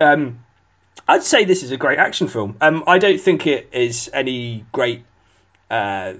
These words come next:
you know, uh, standard bearer, any kind of, um, pioneering work. Um, but it, I think it has some interesting to, things to say, um, about its themes, uh, about immortality and mortality,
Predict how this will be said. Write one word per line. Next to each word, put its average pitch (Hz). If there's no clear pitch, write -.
you 113
know, 101
uh, 101
standard 151
bearer, 117
any 131
kind 120
of, 113
um, 113
pioneering 131
work. 131
Um, 160
but 196
it, -
I 247
think 311
it -
has -
some 208
interesting 190
to, 175
things 175
to 185
say, 101
um, 139
about 151
its -
themes, 104
uh, 127
about 151
immortality 151
and 117
mortality, 135